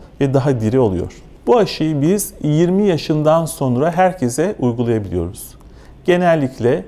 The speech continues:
yüz, boyun, dekolte, gıdı ve ellere uygulanıyor. Uygulamadan hemen sonra etkisini görebiliyoruz.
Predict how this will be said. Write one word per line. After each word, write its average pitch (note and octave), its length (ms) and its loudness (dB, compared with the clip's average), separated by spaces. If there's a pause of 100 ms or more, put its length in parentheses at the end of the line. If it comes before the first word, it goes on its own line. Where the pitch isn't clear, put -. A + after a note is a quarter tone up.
(160)
yüz, C#3 600 -2 (300)
boyun, B2+ 540 0 (500)
dekolte, C3 640 0 (140)
gıdı C#3+ 380 -2
ve D3+ 80 2
ellere C#3 520 2
uygulanıyor. A2+ 800 -2 (280)
Uygulamadan F3 680 2
hemen F#3 300 0
sonra C3 580 0
etkisini C#3+ 800 -4
görebiliyoruz. C3+ 800 0